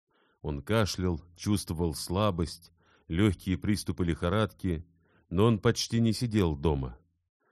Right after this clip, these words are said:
Душа его загорелась, он уже не думал о болезни.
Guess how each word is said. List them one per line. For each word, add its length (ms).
Душа 380
его 320
загорелась, 800
он 180
уже 220
не 160
думал 460
о 80
болезни. 640